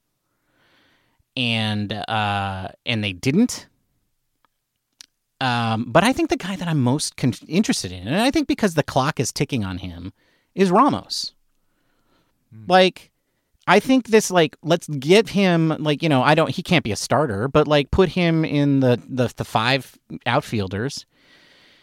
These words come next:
Speaker 1: and let him roll for four months. Yes, four months. Give the guy four months to prove the rest of his life. Not one month, not two months, four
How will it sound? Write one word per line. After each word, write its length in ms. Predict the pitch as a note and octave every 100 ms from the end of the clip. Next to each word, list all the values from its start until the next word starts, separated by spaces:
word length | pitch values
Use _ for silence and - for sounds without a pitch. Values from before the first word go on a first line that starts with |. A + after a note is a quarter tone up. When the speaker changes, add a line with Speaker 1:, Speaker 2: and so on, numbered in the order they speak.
| _ _ _ _ _ -
Speaker 1:
and 180 | D3 D#3
let 140 | E3
him 100 | D#3+
roll 220 | F#3 C#4+
for 160 | C#4 G3+
four 340 | - F3 D#3+
months. 580 | C#3 C#3 A2 - - - _
Yes, 460 | - F3 E3 - - _
four 600 | - - F#3 F3+ G3 F#3+ - -
months. 720 | D3 D#3 D#3 A#2+ - - - _ _ _ _ _ _ _ _ _ _ _ _ _ _ _ _ _ _ _ _ _ _ -
Give 200 | F#3+ A3
the 80 | A3
guy 240 | G3 D#3
four 380 | - - F#3+ G3
months 340 | F3 D#3+ -
to 100 | -
prove 320 | - - D3+
the 80 | C#3
rest 300 | B2 C3+ -
of 40 | C3
his 140 | A2
life. 500 | G#2 F#2+ F#2 - _ _ _ _ _ _ _ _ -
Not 200 | C3 G#3
one 300 | F#3+ F3 F3
month, 440 | E3+ E3 E3 - - -
not 180 | D3+ F#3+
two 200 | A3 G#3
months, 380 | E3+ D#3+ C#3+ - _ _
four 640 | - - F#3+ F#3 F#3+ F#3